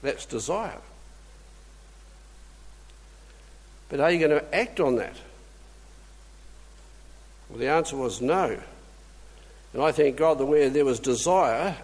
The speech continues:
and the opportunity to fulfill that desire never intersected, never came together. Desire can give birth to sinful actions. We're not to allow that to happen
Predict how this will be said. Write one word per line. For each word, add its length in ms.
and 100
the 80
opportunity 480
to 140
fulfill 360
that 160
desire 440
never 280
intersected, 580
never 240
came 280
together. 420
Desire 460
can 200
give 220
birth 240
to 100
sinful 400
actions. 600
We're 100
not 260
to 140
allow 260
that 200
to 120
happen 400